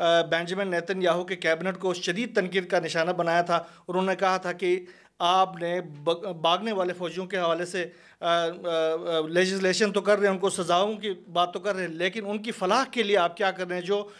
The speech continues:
जो फौजी, अ, हमास के कैद में हैं, उनकी रिहाई के लिए आप क्या कर रहे हैं? तो ये, अ, एक बड़ी डेवलपमेंट इस हवाले से भी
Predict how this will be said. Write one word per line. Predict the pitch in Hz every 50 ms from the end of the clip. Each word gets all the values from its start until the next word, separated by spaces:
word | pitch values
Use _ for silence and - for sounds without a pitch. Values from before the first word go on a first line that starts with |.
| - - - _ -
जो | 180 214
फौजी, | 190 202 202 202 196 208 254 262 240 233 - - - - - -
अ, | 190
हमास | 180 170 175 180 175 180 214 269 269
के | 269 285 254
कैद | 208 214 247 247 220
में | 220 220
हैं, | 208
उनकी | 202 208 269 330 320 330 294 285 262
रिहाई | 226 208 202 196 208
के | 185 208 208
लिए | 196 185
आप | 175 185
क्या | - 190 180
कर | 180 185 175 165
रहे | 165 160
हैं? | 165 - - - _ -
तो | 226
ये, | 214 208 233 277 285 285
अ, | 285 247 277 247 233 226 226 226 220 226 220 - 196 208
एक | 214 214 214 208 208 214 220 196
बड़ी | 180 175 190 208 214
डेवलपमेंट | 185 202 196 185 185 185 190 208 196
इस | 202 196 196
हवाले | 185 170 170 180
से | 175 202 190
भी | 175 185 202 185